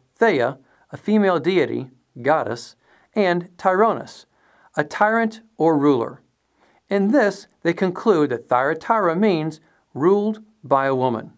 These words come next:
We agree that it does indeed make sense, but it is just a theory and not held by many.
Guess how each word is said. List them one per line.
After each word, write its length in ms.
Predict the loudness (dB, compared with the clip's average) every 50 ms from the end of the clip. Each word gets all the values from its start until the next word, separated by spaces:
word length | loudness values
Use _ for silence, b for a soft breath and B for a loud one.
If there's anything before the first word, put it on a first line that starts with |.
| _ _ _ _ _ _ _ b b b b b b b b _
We 200 | -2 0 2 2
agree 480 | 0 0 0 0 0 0 -2 -6 -12 -8 _
that 100 | -4 -4
it 160 | -4 -4 -2
does 220 | 0 0 2 2
indeed 340 | 2 0 2 2 0 0 2
make 240 | 2 2 2 0 -2
sense, 480 | -2 -2 -2 -2 -2 -4 -10 -18 -20 _ _ _ _ _ _ _
but 380 | _ 0 0 0 0 0 -4 -12 _ _ _ _
it 200 | 0 2 2 4
is 220 | 2 2 0 -4
just 420 | -2 0 0 0 0 -2 -6 -8 -8
a 60 | -8
theory 560 | -8 -2 0 2 2 2 0 -2 -4 -8 -12 _ _ _ _
and 160 | -4 -2 0
not 240 | 0 0 0 -4 -2
held 260 | 0 0 0 0 0
by 140 | -2 -2 0
many. 380 | -2 -2 -2 -4 -8 -12 -20